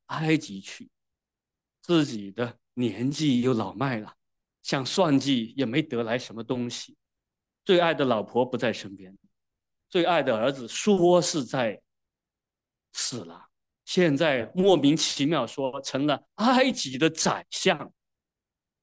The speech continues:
你觉得人在痛苦里面能相信这些事儿是真实的吗？我们在自己的人生的日子落寞里面，你真相信自己是新造的人吗？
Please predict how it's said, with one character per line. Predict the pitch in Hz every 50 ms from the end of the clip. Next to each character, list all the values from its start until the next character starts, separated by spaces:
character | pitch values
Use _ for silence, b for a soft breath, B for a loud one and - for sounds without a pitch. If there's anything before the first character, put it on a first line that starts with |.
| _ _ _ _ _ _ _ _ _ _ _ -
你 | 165 165 147
觉 | - 165
得 | 170 185 170 139 123 113 _ _
人 | - 139 139
在 | 147 160 165 147 135 127 123 - _
痛 | - - 208 175
苦 | - - 135
里 | 127 113 104
面 | 110 123 120 117 -
能 | 127 131
相 | 151 - - 175 170 175
信 | 165 175 143 120
这 | - 156
些 | 135 - 151 143
事 | - - 156
儿 | 127
是 | - -
真 | 127 - - 175 170 160
实 | - - - -
的 | - - _
吗？ | _ _ _ _ _ _ _ _ _ _ _ _ _ _ _ _ _ _ _ _ _ _ _ _ _ _ _ _ _ _ _ _ _
我 | 143 156 147
们 | 143 156 147
在 | - - -
自 | 127 175 165
己 | 131 123 117
的 | 120
人 | 127 120 123 123 160
生 | 170 - 202 196 196
的 | 175 156 143 135 131
日 | 123 135 185 202 170
子 | 139 - 123 120
落 | 123 170 220 190 170
寞 | 170 165 160 143
里 | 123 113 101
面， | 95 104 123 117 104 - _ _
你 | - 151 147
真 | 151 220 202 185
相 | 190 - 190 185
信 | 180 185 160
自 | 156 180 165
己 | 127 131 117
是 | 110 - - 139 - - - _
新 | - - - 190 170 147
造 | - - 165 147 127
的 | 104 117 113
人 | 104 - - 120
吗？ | - 113 -